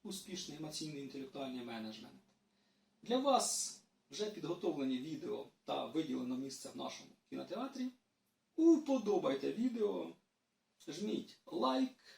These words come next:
підписатися на канал. А щоб негайно отримати нові відео, нажміть ще й дзвіночок. І обов'язково подивіться важливі відео про канал та С С М, щоб ефективно для себе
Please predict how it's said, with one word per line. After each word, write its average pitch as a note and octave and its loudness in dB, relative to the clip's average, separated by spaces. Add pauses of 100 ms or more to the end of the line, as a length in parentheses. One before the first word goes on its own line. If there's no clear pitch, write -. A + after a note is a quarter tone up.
(440)
підписатися A#3 0
на G#3 -4
канал. G3 -4 (220)
А A3+ -12
щоб G3+ 0
негайно F#3 -2
отримати D#3 -6
нові F3+ 0
відео, A#3+ 0 (480)
нажміть G#3+ -2
ще - -6
й A2 -6
дзвіночок. G#2 -14 (2500)
І B3 4 (220)
обов'язково C4+ 4
подивіться A3 0 (100)
важливі G3+ 0
відео G#3+ 0 (100)
про - 0
канал B3 0
та D3 -4
С F3 -6
С - -2
М, - -14 (680)
щоб G#3 -2
ефективно F#3 -2
для F3 -2
себе C4 -2